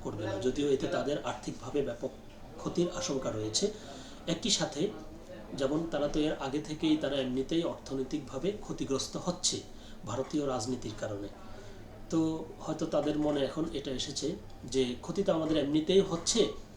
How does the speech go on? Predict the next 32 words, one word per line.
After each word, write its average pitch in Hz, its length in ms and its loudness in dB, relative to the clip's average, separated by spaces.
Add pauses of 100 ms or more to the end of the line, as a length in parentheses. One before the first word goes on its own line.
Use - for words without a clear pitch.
(420)
এখন 151 380 2 (120)
এখানে 151 520 0
যে 135 140 4
ক্ষতিটা 135 400 -2
হবে, 123 300 0 (300)
হোক 185 240 2
আরও 151 160 2
কিছু 160 280 -2
ক্ষতি। 170 340 -2 (460)
এবং 175 300 2 (420)
ওই 135 80 0
যে 160 100 0 (260)
বলা 135 180 4
হয়ে 151 180 0
থাকে 135 260 -4
যে 123 240 0 (180)
বড় 131 240 6
কিছু - 280 -2
পেতে 135 240 0
হলে 156 300 0
ছোট 131 140 -4 (120)
কিছু 135 200 -4
হারাতে 120 360 -4
হয়। 180 160 -2 (1120)
হয়তো - 360 -2
টাকা 170 300 2
পাবে, 113 340 0 (120)
কিন্তু 135 260 -2
যে 131 160 0
সম্মান, 135 460 -2
যে 127 160 -2
মর্যাদা, 127 540 -2